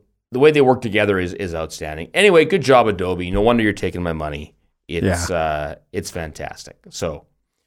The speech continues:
Speaker 1: uh, and scary, I suppose. Not, not for me, though. I'm not that scared. You?
Speaker 2: No, no, I'm not
Speaker 1: No.
Speaker 2: that scared. Yeah.
Speaker 1: Move on with your day, everybody.
Speaker 2: Yeah.
Speaker 1: All right. There you go.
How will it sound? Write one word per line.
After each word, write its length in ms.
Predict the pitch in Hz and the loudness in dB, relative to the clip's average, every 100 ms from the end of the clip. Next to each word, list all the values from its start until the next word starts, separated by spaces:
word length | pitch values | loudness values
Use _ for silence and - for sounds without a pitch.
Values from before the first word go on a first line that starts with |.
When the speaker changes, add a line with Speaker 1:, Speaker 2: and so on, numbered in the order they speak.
| _ _ _ _ - | _ _ _ _ -6
Speaker 1:
uh, 340 | 85 82 85 | -2 0 0
and 240 | 143 208 214 | 0 0 0
scary, 480 | - 165 220 143 82 | 0 2 4 4 2
I 100 | 78 | 0
suppose. 840 | - 80 - 92 90 87 117 - _ _ _ _ _ | -4 -8 -4 -4 -4 -8 -12 -16 _ _ _ _ _
Not, 260 | 110 98 69 | 0 0 0
not 160 | 113 98 | -2 -2
for 80 | |
me, 160 | 87 78 | -4 -8
though. 160 | 73 71 | -8 -8
I'm 120 | 80 | -8
not 140 | 78 | -10
that 160 | 76 76 | -10 -14
scared. 360 | - 65 - _ _ _ - | -12 -12 -14 _ _ _ -4
You? 320 | 90 107 - _ _ _ _ - | 0 0 -2 _ _ _ _ -6
Speaker 2:
No, 280 | 101 85 82 _ _ | -2 -2 -4 _ _
no, 100 | 98 | -8
I'm 240 | 95 98 92 | -6 -6 -6
not 140 | 90 | -6
Speaker 1:
No. 120 | 78 | -8
Speaker 2:
that 120 | 92 | -10
scared. 320 | - - 90 - _ - | -10 -8 -8 -10 _ -14
Yeah. 80 | 98 | -8
Speaker 1:
Move 180 | 98 95 | -6 -2
on 140 | 95 | -2
with 140 | 90 - | -4 -8
your 80 | 80 | -10
day, 140 | 78 | -8
everybody. 440 | 76 76 76 73 _ _ _ | -10 -12 -14 -14 _ _ _
Speaker 2:
Yeah. 260 | 117 107 95 - - | -2 0 0 -4 0
Speaker 1:
All 100 | 107 | 2
right. 220 | 82 - _ _ _ _ _ - | 2 -2 _ _ _ _ _ 0
There 200 | 127 180 | 4 4
you 100 | 196 | 6
go. 440 | 190 240 185 78 | 6 8 6 4